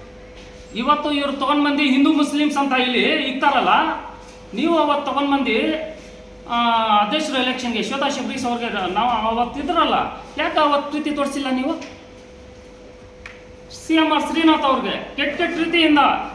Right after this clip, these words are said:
ಮುಸ್ಲಿಮ್ಸ್ ಅವರು ಮೋಸ ಮಾಡ್ಬಿಟ್ರು, ಮೋಸ ಮಾಡ್ಬಿಟ್ರು ಅಂತ ಗ್ರೂಪ್ ಮೇಲೆ ಹಾಕ್ರಲ್ಲ, ಯಾಕೆ ಅವತ್ತು ಬಂದು ಚಾಲೆಂಜ್ ಮಾಡಿ ಹೇಳ್ಬೇಕಾಗಿತ್ತು? "ಏ, ಯಾವ ಮುಸ್ಲಿಮ್ಸ್ ಅವ್ರು ಮೋಸ ಮಾಡಿಲ್ಲಪ್ಪ, ನಾನು ಒಬ್ಬನೇ ಮೋಸ ಮಾಡಿದ್ದು,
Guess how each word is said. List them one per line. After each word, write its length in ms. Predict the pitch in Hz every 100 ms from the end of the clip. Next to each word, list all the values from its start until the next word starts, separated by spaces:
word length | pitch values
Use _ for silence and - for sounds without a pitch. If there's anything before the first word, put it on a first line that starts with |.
| -
ಮುಸ್ಲಿಮ್ಸ್ 420 | 254 285 311 269
ಅವರು 140 | 285 277
ಮೋಸ 240 | 285 294 294
ಮಾಡ್ಬಿಟ್ರು, 460 | 277 277 285 277
ಮೋಸ 200 | 277 -
ಮಾಡ್ಬಿಟ್ರು 400 | 294 285 277 277
ಅಂತ 120 | 262 254 190
ಗ್ರೂಪ್ 280 | 294 -
ಮೇಲೆ 240 | 262 262 233
ಹಾಕ್ರಲ್ಲ, 320 | 240 233 202 285 220 - - - - - 320
ಯಾಕೆ 220 | 359 339
ಅವತ್ತು 260 | 311 240
ಬಂದು 220 | 240 311 320
ಚಾಲೆಂಜ್ 360 | 302 349 320
ಮಾಡಿ 140 | 302 294
ಹೇಳ್ಬೇಕಾಗಿತ್ತು? 640 | 330 330 302 247 226 202
"ಏ, 360 | 202 302 311
ಯಾವ 160 | 277 294
ಮುಸ್ಲಿಮ್ಸ್ 400 | 285 277 302 294
ಅವ್ರು 140 | 269
ಮೋಸ 140 | 269 269
ಮಾಡಿಲ್ಲಪ್ಪ, 380 | 269 262 254 262
ನಾನು 240 | 285 262
ಒಬ್ಬನೇ 220 | 226 233 285
ಮೋಸ 220 | 262 262
ಮಾಡಿದ್ದು, 540 | 247 233 226 302 320